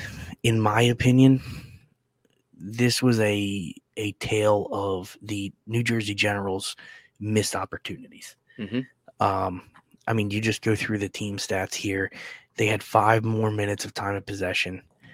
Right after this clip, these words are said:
Speaker 1: Same amount of drives. They ran, you know, thirteen more plays than the Stallions did.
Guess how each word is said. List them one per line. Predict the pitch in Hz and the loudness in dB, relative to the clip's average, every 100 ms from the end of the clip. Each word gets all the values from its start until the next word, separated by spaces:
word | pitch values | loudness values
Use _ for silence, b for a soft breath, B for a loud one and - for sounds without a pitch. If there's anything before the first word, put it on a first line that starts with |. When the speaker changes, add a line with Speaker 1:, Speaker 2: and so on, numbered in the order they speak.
| B B | B B
Speaker 1:
Same | - - 127 | -6 0 4
amount | 135 127 | 4 4
of | 120 | 2
drives. | 110 101 101 98 - - - | 0 0 0 -2 -10 -14 -6
They | 107 | -6
ran, | 110 107 104 101 92 | -4 -4 -4 -6 -10
you | 110 | -8
know, | 101 92 | -8 -8
thirteen | - 120 120 - 120 107 | -4 -2 -2 -2 0 2
more | 104 107 | 4 4
plays | 104 - 98 98 - - | 2 0 2 2 0 -2
than | - | -4
the | 95 | -6
Stallions | - 95 92 87 87 | -2 0 0 -2 -4
did. | - 90 | 0 0